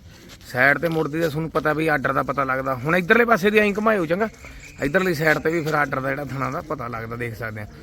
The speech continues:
ਬਹੁਤ ਵੱਡੀ ਤੇ ਬਹੁਤ ਚੰਗੀ ਆ ਤੇ ਬਾਈ ਦਾ ਛੇ ਫੁੱਟ ਦੋ ਇੰਚ ਕੱਦ ਹੈ ਤੇ ਉਹਦੇ ਹੱਥ ਦੇ ਵਿੱਚ ਫੜੀ ਹੋਈ ਆ, ਤੁਸੀਂ ਦੇਖ ਲਓ ਜਿਹੜੀ ਮੱਝ ਹੈ ਤਾਂ ਕਿੱਡੀ ਹੋਊਗੀ।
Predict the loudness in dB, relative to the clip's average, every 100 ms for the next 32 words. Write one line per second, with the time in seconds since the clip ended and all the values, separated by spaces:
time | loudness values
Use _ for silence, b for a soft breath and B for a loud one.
0 | B B 0 2 2 2 0 0 0 -2
1 | -2 -2 0 0 0 0 0 0 -4 -2
2 | -2 0 -4 -6 -2 0 2 0 -2 -6
3 | -6 -8 -10 B B B B -8 -6 0
4 | 0 0 -2 -6 -6 -6 -4 -2 -2 -2
5 | -2 -2 -4 -4 -2 -2 -2 -4 -6 B
6 | B B -6 -4 -4 -2 -2 -4